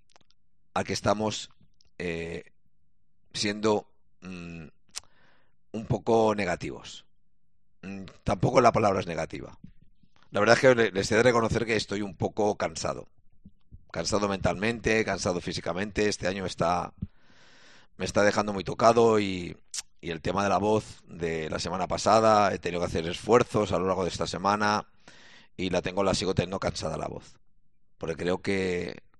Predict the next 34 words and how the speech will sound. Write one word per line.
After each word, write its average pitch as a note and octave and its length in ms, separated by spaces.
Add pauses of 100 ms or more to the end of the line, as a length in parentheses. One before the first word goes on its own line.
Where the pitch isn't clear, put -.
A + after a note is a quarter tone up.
(640)
que F#2+ 120
yo G#2 80
también G#2+ 540 (720)
voy - 360
un G2+ 140
poco G#2 340
con, F2 640 (680)
con F2+ 200
todo G#2 140
lo G#2 100
que G2+ 60
está F#2+ 160
pasando. F2 420
Entonces E2+ 440
me, E2+ 600 (500)
tengo F2+ 680
excitaciones G2 800
totales F#2+ 520
de, F2 440
de F2+ 120
la E2+ 120
voz, A2 200
de G2+ 60
las F2+ 120
cuerdas F2 260
vocales, F#2+ 420
que - 80
las E2 100
tengo F2 180
muy D#2+ 120
cansadas. - 600 (720)
Entonces A2+ 380
esto A2 220
me, A2+ 320